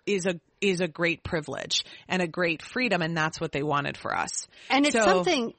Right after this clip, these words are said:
Speaker 2: it's something worthy of working toward, and I think it's so
Speaker 1: Yeah.
Speaker 2: interesting that in that way, like, as our own little community, your family, my family, that, that, that is a common thread. And I did push the kids academically,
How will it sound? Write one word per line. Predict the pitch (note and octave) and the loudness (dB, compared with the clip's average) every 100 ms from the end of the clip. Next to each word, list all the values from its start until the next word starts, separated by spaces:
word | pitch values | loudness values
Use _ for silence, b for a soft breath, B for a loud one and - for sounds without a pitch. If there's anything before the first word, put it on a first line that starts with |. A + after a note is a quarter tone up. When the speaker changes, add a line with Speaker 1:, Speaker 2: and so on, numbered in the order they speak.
| - | -10
Speaker 2:
it's | - B3+ | -2 2
something | F4 F4 C#4+ G#3 | 2 2 2 2
worthy | A3+ C#4 C4 G#3+ | 2 2 2 0
of | G3 D#3+ | 0 0
working | F3+ F3+ F#3+ E3 | -2 0 -2 -2
toward, | - A3 G3 | 0 0 2
and | E3+ | 2
I | F3+ | 0
think | A#3 G#3+ | 0 0
it's | G3+ | 0
so | F4+ | 0
Speaker 1:
Yeah. | A4 | 2
Speaker 2:
interesting | - B3 - G#3 F3 - B B B | 2 0 0 0 0 -4 B B B
that | G3+ G3 | -2 2
in | A3 G3+ | 2 2
that | G3 G3 F#3+ | 2 2 0
way, | F3+ F3+ F#3 E3 F3 | 0 2 2 -2 -2
like, | F3 F3 - | -2 -2 0
as | F#3+ | 2
our | F#3+ F#3 G#3+ | 4 2 2
own | F#3 G3 | 0 0
little | F#3+ F3 | 0 -2
community, | - F#3+ F#3 G3+ F3+ E3+ E3+ - | -2 -2 0 0 0 -2 -4 -2
your | E3+ F#3 | 0 0
family, | E3+ F3 E3+ E3+ | 0 0 0 -2
my | E3 F3 F3+ | -2 -2 -2
family, | F#3+ F3 E3+ F3 F3 B B B B B F#3+ | -2 -2 -2 -2 -4 B B B B B -2
that, | G3 F#3+ - F#3 G3+ - | 0 0 -4 -16 -16 -4
that, | A3 F3 | -4 0
that | A3 A3+ B3+ | 2 2 2
is | A#3 B3+ | 0 0
a | A3+ | 0
common | - F#3+ F3 E3 D#3+ | 0 0 0 0 -2
thread. | - F3+ D#3 - - B B B B - | -2 -2 -2 -6 -16 B B B B -2
And | F3+ E3+ E3+ - - _ - | 2 2 0 -2 -12 _ -2
I | G3 | 0
did | F3+ A#3+ G#3 | 2 -2 -2
push | - A#3 G#3+ - | -6 -4 -2 -2
the | G3 | -4
kids | - F#3+ - | -2 -4 -4
academically, | E3+ D#3+ F3 D#3 F3 G3+ G#3+ E3 | -6 -4 -4 -2 -2 -4 -4 -4